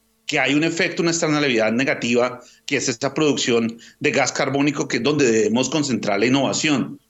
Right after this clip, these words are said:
¿Cómo capturar eso? ¿Sí? Pero no satanizar la energía fósil. Satanizar la energía fósil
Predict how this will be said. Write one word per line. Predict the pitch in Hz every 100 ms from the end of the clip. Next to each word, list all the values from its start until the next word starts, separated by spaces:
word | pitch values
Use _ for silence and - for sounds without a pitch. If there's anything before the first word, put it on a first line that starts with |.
| -
¿Cómo | 160 165 175 175
capturar | 160 - 123 104 104
eso? | 143 143 - - _ _ _ _ _ _
¿Sí? | - -
Pero | - 139 127
no | 120 127 139
satanizar | - 156 156 139 110 101
la | 107
energía | 123 107 104
fósil. | 127 117 98 - _ - - - - -
Satanizar | 180 170 151 151 175
la |
energía | 196 156 156
fósil | 147 165 165 165